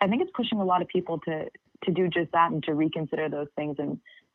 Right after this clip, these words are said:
and to pick up on, on what they know that they should be doing. Be-, I mean,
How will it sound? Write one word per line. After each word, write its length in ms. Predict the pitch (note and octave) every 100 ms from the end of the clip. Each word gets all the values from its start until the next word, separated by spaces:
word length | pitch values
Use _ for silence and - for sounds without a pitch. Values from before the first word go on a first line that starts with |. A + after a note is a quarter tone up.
| -
and 140 | D#3+
to 80 | D#3
pick 240 | C#3+ D#3+ D#3
up 200 | D#3 D3
on, 320 | C#3 C#3 C#3+
on 140 | D3+ D3+
what 160 | C#3+ _ - - -
they 120 | D3+
know 180 | C#3 C#3
that 120 | C#3+
they 120 | D3
should 200 | C#3+ -
be 100 | -
doing. 420 | - G3+ A#3 C4 F#3+
Be-, 140 | F3+ -
I 100 | F3
mean, 260 | E3 E3